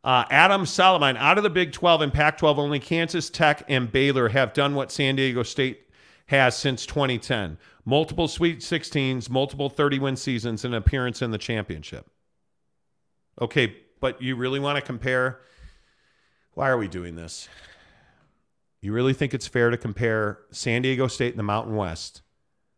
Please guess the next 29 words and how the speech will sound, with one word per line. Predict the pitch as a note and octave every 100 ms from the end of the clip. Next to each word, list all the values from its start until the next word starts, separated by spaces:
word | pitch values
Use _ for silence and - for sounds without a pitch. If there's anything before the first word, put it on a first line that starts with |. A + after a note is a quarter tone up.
| _ _ _ _
to | -
Kansas, | - - C#3 C3 D#3 C#3+ -
Texas | - - B2 - -
Tech, | - A2+
and | G#2+ F#2+
Baylor? | F#2 E2 C#2+ - _ _ _ _ _ _ _ _ _ _ _ _ _ _ _ _ _ _ _ _ _ _ _ _ _ _
So | - D3+ B2+ - _ _
Kansas | - D3+ E3 D#3+ E3 - - - _ _ _ _ _ _ _ _ _ _
or | A2+ A2+ A#2 A2 G#2+ G2+ - A#2
North | C3+ C#3+ -
Carolina | D#3 C3+ B2+ B2 G#2+
two | F2 -
years | A2+ G2+ F2+
ago, | E2 D2 D2+ _ _ _ _ _ -
um, | G#2 G2+ G2 F#2+ F#2+ F#2
Baylor. | A#2+ B2+ G#2+ D#2
You | D2 G#2
really | B2+ D3+
think | D3 D#3+ C#3
that's | C#3 B2+
a | B2
comparable | B2+ A2 C#3 B2+ B2
pass | - A2 A2+ -
to | -
going | A#2 A#2+ B2 A#2
through | - B2
the | A2
Mountain | G#2+ A#2 A2+ G#2+
West | E2 - -